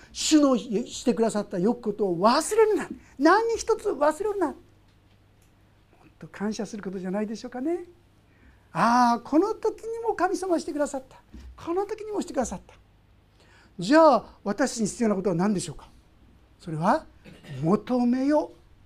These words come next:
そうすれば与えられますって生き方ですよ。私は自分で頑張って、頑張ってじゃないんですよ。神様に正直に自分の弱さを言っていいんです。でも、「神様、私は弱いんです。私は情けない人間です。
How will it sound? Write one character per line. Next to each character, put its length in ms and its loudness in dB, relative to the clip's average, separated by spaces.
そ 440 -14
う 40 -14
す 120 -14
れ 140 -6
ば 160 -8
与 280 -12
え 20 -8
ら 80 -8
れ 100 -10
ま 140 -8
す 60 -18
っ 40 -18
て 60 -8
生 60 -6
き 60 -12
方 220 -8
で 120 -6
す 120 -14
よ。 100 -14
私 240 -10
は 60 -2
自 180 -4
分 200 0
で 80 2
頑 240 -4
張 80 0
っ 60 -6
て、 100 -6
頑 180 -4
張 80 0
っ 60 -2
て 80 -2
じ 60 0
ゃ 40 4
な 100 0
い 40 4
ん 60 0
で 100 0
す 80 -6
よ。 160 -4
神 200 2
様 180 2
に 80 4
正 160 -2
直 200 -2
に 420 -4
自 100 0
分 80 0
の 80 4
弱 220 2
さ 80 -8
を 20 -4
言 100 -2
っ 40 -14
て 100 -4
い 60 2
い 20 0
ん 80 0
で 80 2
す。 160 -12
で 260 6
も、 240 4
「神 300 0
様、 400 4
私 340 2
は 140 6
弱 320 -2
い 40 -10
ん 120 -12
で 80 -10
す。 120 -18
私 340 -2
は 200 0
情 100 -4
け 100 -2
な 120 4
い 40 2
人 180 2
間 140 0
で 80 -2
す。 140 -14